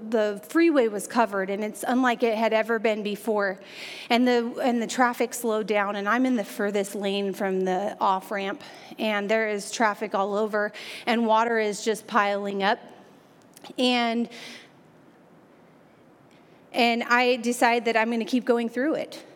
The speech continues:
<laughs> I'm gonna keep going through. I knew if I didn't let off the gas, that I would be okay.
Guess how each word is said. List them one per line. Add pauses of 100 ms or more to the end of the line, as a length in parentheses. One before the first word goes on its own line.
(160)
<laughs>
I'm
gonna
keep
going
through.
I
knew
if
I
didn't
let
off
the
gas, (420)
that
I
would
be
okay.